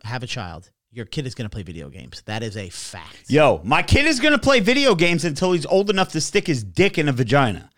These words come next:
Speaker 2: And then at that point, what is that? Thirteen? Ray, let's keep it real
Speaker 1: I
Speaker 2: here.
Speaker 1: can't, and I can't
Speaker 2: What
Speaker 1: block
Speaker 2: is that,
Speaker 1: people on here.
Speaker 2: thirteen, fourteen years old now?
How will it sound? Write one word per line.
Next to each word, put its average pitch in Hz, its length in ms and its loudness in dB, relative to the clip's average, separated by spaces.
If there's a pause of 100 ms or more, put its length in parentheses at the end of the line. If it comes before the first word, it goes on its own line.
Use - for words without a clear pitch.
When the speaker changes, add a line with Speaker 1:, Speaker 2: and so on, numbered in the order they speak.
(420)
Speaker 2:
And 143 180 2
then 196 140 4
at 156 140 0
that 185 240 2
point, 208 320 4
what 170 180 2
is 139 120 -2
that? 113 280 -2
Thirteen? 143 420 -2
Ray, 123 320 2
let's 131 220 -4
keep 156 180 -2
it 156 60 0
real 151 240 2
Speaker 1:
I 98 80 0
Speaker 2:
here. 85 80 -4
Speaker 1:
can't, 170 260 -10
and 151 100 -12
I 151 120 -8
can't 156 280 -10
Speaker 2:
What 123 60 -2
Speaker 1:
block 175 140 4
Speaker 2:
is 180 80 2
that, 139 160 4
Speaker 1:
people 156 140 4
on 175 40 4
here. 151 60 -2
Speaker 2:
thirteen, 185 200 2
fourteen 180 440 0
years 175 180 4
old 185 220 2
now? 196 240 4